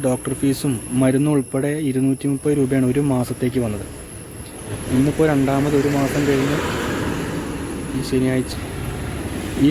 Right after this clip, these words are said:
ശനിയാഴ്ച വീണ്ടും വന്നു. ഒരു മാസത്തേക്ക് മരുന്നിന് ഇപ്രാവശ്യം വന്നിട്ടുള്ളത് വെറും നൂറ്റി എൺപത് രൂപയാണ്. എമൗണ്ടിലും വലിയ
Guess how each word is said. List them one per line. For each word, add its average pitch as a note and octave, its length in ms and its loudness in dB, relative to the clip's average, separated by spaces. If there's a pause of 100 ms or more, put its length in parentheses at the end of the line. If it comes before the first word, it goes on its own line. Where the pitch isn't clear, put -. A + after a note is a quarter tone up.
ശനിയാഴ്ച C#3+ 360 2 (100)
വീണ്ടും C3+ 320 4
വന്നു. B2+ 200 4 (440)
ഒരു C#3 100 4 (100)
മാസത്തേക്ക് C#3 440 2
മരുന്നിന് C3+ 320 2
ഇപ്രാവശ്യം C3 440 0
വന്നിട്ടുള്ളത് C3+ 440 0
വെറും C#3+ 260 2
നൂറ്റി B2+ 340 2
എൺപത് B2+ 320 4
രൂപയാണ്. A2 360 0 (1300)
എമൗണ്ടിലും C#3 480 4
വലിയ C#3 200 2